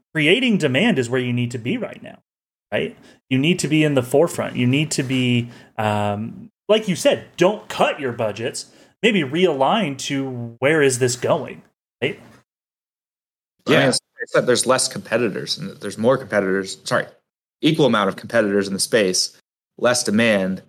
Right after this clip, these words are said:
Speaker 2: So you're all fighting for the same demand. If you're capturing demand, if you're looking to, for long-term growth right now, you're gonna,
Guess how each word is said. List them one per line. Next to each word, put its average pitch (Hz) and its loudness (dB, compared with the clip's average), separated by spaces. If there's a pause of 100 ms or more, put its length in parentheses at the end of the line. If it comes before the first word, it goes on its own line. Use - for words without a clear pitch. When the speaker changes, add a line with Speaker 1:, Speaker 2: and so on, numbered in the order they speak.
(500)
Speaker 2:
So 110 0
you're 104 4
all 120 4
fighting 117 0
for 104 -2
the 98 -2
same 110 2
demand. 101 2
If 92 -6
you're 95 -4
capturing 101 0
demand, 95 0
if 90 -6
you're 98 -2
looking 98 0
to, 90 -2 (520)
for 92 0
long-term 98 2
growth 101 2
right 92 0
now, 90 -6
you're 90 -6
gonna, 95 -8